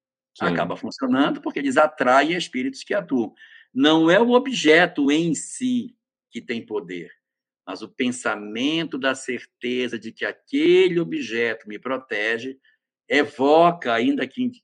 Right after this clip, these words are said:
Speaker 2: inconscientemente, espíritos que se aproximam e podem fazer o trabalho de socorro como se fosse o verdadeiro objeto que estivesse agindo.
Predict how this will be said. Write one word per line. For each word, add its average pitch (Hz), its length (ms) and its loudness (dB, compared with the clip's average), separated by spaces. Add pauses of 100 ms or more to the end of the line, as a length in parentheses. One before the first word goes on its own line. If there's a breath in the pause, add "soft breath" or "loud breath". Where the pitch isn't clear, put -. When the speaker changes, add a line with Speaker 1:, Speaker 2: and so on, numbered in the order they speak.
Speaker 2:
inconscientemente, 113 1120 -8
espíritos 143 600 -6
que 147 140 -14
se - 140 -10
aproximam 139 720 -6 (680)
e - 120 -16
podem 113 340 -4
fazer 117 340 -6
o 117 60 -12
trabalho 117 500 -8
de - 80 -20
socorro - 480 -14
como - 240 -8
se 117 160 -12
fosse - 440 -8 (520)
o - 80 -12
verdadeiro 120 460 -2
objeto 110 440 -4
que - 60 -20
estivesse - 460 -10
agindo. 120 380 -14